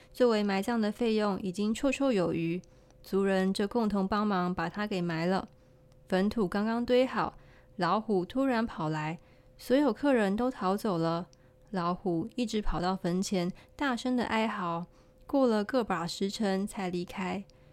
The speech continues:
地方上的人感于老虎的异行，就在赵城的东门外建了一个义虎祠，这个祠堂到现在还保存着。好了，故事说完了，希望今天《聊斋志异》这两个故事会让大家喜欢。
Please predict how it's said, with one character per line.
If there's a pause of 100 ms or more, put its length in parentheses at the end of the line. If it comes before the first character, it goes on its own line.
(280)
地
方
上
的
人
感
于
老
虎
的
异
行， (360)
就
在
赵
城
的
东
门
外
建
了
一
个
义
虎
祠， (440)
这
个
祠
堂
到
现
在
还
保
存
着。 (1500)
好
了，
故
事
说
完
了， (260)
希
望
今
天
《聊
斋
志
异》
这
两
个
故
事
会
让
大
家
喜
欢。